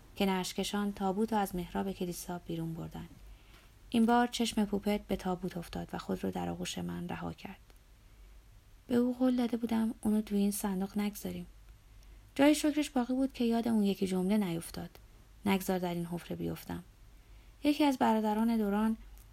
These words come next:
به حاضران گفت که مراسم تمومه و می‌تونن تشریف ببرن.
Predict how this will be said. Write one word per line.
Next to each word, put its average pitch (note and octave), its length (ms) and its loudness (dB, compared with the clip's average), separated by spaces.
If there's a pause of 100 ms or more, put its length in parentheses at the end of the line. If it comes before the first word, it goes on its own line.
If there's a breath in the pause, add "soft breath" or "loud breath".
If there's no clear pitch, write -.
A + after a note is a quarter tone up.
به G#3+ 100 2
حاضران G3+ 440 2
گفت G#3 220 -2
که G3+ 80 -2
مراسم F#3 480 -2
تمومه G3+ 480 0
و G3+ 200 0
می‌تونن F#3 420 -4
تشریف E3+ 500 -8
ببرن. E3 340 -8